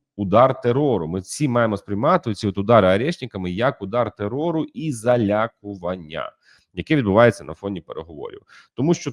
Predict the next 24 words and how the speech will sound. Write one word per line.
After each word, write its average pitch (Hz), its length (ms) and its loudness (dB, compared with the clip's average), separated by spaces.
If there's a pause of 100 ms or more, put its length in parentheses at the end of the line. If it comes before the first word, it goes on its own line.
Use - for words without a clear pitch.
точно 185 300 -2
такі 165 240 -8
ж - 60 -12
самі 147 200 -6
удари, 123 420 0
тільки 117 280 -8
не 127 260 0
Орешником, 107 600 -6
відбувалися 95 800 -4 (160)
по 101 100 -8
Києву. 90 580 -8 (380)
По 90 80 -10
Києву, 196 380 0
насправді, 143 480 -2
ситуація 120 540 -4
була 104 240 -2
значно 101 360 -6
більш 95 180 -10
печальною, 87 680 -2
ніж 82 240 -8
вона 82 180 -6
відбулася 80 520 -6
по 82 80 -10
Львову. 143 480 0